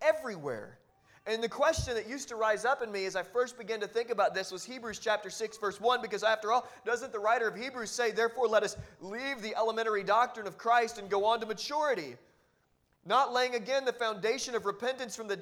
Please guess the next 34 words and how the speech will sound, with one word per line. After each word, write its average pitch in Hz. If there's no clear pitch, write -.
from 202
dead 202
works 220
and, 185
and, 196
and 185
faith 254
toward 202
God"? 233
Right 262
there, 262
Hebrews 247
says, 254
"Leave 269
the 247
elementary 233
doctrine 196
of 160
Christ. 170
Move 294
on. 311
Press 302
on. 262
Get 311
out. 254
Just 311
forget 277
repentance 240
of 190
dead 226
works 247
and 226
move 233
on." 269